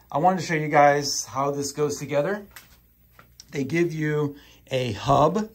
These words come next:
okay, that replaces the washer on your <clears throat> dampener bolt, okay? Uh, so that, that goes there. Uh, and then they also give you these little alignment,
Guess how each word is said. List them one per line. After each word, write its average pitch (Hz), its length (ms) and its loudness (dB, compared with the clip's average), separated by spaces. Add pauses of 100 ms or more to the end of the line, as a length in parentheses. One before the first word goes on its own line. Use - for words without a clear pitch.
(160)
okay, 127 360 -2
that 123 200 2
replaces 135 920 -4 (420)
the 123 400 -4
washer 117 800 0 (360)
on 117 320 -2
your 110 680 0
<clears throat> - 100 -20
dampener 123 760 -2
bolt, 147 400 2 (360)
okay? 120 320 -6 (580)
Uh, 113 460 2
so 127 560 0
that, 139 320 0
that 147 180 -4
goes 151 220 -2
there. 135 340 0
Uh, 135 300 -2 (100)
and 143 180 -4
then 147 440 -2 (1160)
they 151 120 -2
also 165 340 4
give 151 240 0
you 139 160 0
these 131 220 -4
little 139 320 2
alignment, 127 680 0